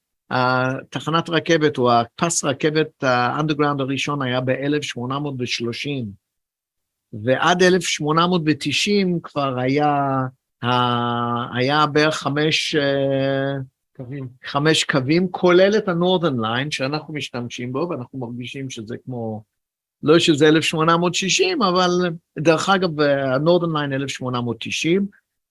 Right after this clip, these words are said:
Speaker 1: אה, אז הוא יחסית חדש, רק מאה ועשר שנים.
Speaker 2: רק.
Speaker 1: אבל, אה, כן, הוא כזה, אתה יודע, בכל זאת, אה, הוא בלי מזגן וכל מיני דברים כאלה. לעומת זאת, אליזבת ליין, ש-,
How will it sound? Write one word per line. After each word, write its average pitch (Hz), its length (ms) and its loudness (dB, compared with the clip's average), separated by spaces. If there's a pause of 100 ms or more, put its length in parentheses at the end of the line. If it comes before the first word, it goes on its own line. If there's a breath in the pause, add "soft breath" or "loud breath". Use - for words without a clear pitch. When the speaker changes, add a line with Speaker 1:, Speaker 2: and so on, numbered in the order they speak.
(140)
Speaker 1:
אה, 127 420 0
אז 131 160 -2
הוא 139 100 2
יחסית - 420 -6
חדש, 147 400 0
רק 135 140 -4
מאה 117 240 -2
ועשר 104 320 -6
שנים. 120 520 -6 (280)
Speaker 2:
רק. 131 160 -8 (340)
Speaker 1:
אבל, 131 640 0
אה, 131 180 4
כן, 180 240 2
הוא 131 420 0
כזה, 165 720 4
אתה 175 140 -2
יודע, 175 380 2
בכל 135 360 0
זאת, 139 380 -4
אה, 117 220 0
הוא 113 180 0
בלי 127 120 -2
מזגן 139 680 -2
וכל 113 240 -6
מיני 123 280 -4
דברים 104 300 -10
כאלה. 104 360 -6 (680)
לעומת 190 360 6
זאת, 180 260 2
אליזבת 185 540 4
ליין, 117 360 -2
ש-, - 160 -4